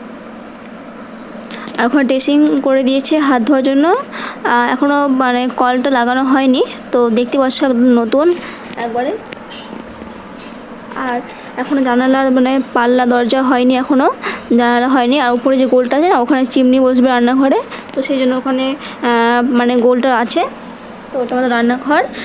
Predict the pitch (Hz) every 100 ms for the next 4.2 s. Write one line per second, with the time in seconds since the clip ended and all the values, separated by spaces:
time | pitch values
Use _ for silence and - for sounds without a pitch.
0 | - - 294 277 269 262 247 240 262 262
1 | 254 247 262 247 269 240 302 247 240 262
2 | 247 254 214 220 233 269 466 427 254 240
3 | 240 233 240 247 247 233 233 233 226 247
4 | 233 311